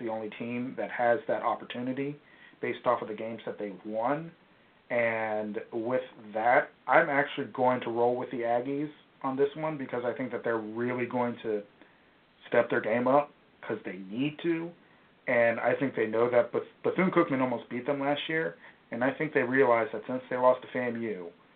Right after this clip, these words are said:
you know, if they, if they want a shot at the Celebration Bowl, if they want a shot at the playoffs,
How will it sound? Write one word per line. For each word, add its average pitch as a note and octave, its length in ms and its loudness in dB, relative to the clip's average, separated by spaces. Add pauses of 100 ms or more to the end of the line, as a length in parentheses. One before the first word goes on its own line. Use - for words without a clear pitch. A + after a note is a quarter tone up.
(280)
you A2 100 -8
know, G2 160 -4
if A2+ 140 -8
they, C#3 320 6
if A2 80 -12
they B2+ 120 2
want C#3+ 220 6
a - 40 -2 (100)
shot C3+ 200 8
at C#3+ 120 2
the C#3+ 100 -6
Celebration C#3+ 560 2
Bowl, C#3 240 -2
if - 60 -10
they A#2+ 100 -4
want A#2 160 -4
a - 40 -10 (140)
shot B2 160 2
at C#3 80 -8
the - 80 -10
playoffs, A#2+ 520 0